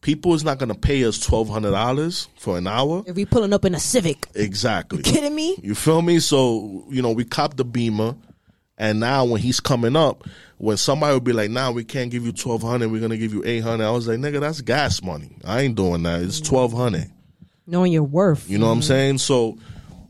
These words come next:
Speaker 1: it, it was a, it was a very big transition in my life.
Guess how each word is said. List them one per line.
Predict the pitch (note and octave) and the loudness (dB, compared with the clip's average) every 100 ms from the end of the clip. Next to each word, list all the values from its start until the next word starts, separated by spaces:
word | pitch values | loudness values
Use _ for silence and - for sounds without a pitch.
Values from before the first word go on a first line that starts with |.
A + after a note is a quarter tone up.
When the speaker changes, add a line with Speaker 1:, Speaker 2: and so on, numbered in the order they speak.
| _ - _ - - - - - | _ -20 _ -20 -20 -20 -18 -4
Speaker 1:
it, | A#2 A2+ - - - | 0 0 -2 -16 -2
it | B2 | 2
was | D3 C#3+ | 4 4
a, | C#3+ A#2+ G2+ | 4 4 4
it | B2 | 4
was | C#3+ C3 | 4 2
a | |
very | G#2+ B2 C3+ B2 | 2 4 4 4
big | A#2 A2 | 4 0
transition | - G2+ F#2 F#2 F2 D#2+ D#2 | 2 2 2 2 0 0 -4
in | D2 | -4
my | C2+ | -6
life. | A1+ - - | -8 -12 -20